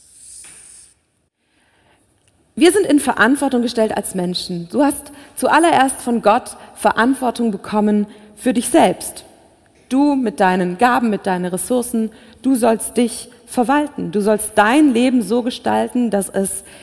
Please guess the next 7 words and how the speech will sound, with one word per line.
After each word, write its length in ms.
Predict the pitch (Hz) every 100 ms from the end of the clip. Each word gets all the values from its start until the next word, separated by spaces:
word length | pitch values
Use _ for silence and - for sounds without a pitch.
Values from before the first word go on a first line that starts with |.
| - - -
ähm, 500 | 190 190 196 190 208 - - _ _ _ _ _ _ -
ja, 220 | - 330 -
eine 200 | 214 -
Ehre 260 | 233 254
für 160 | - 240
Gott 280 | - - -
ist, 420 | 175 - -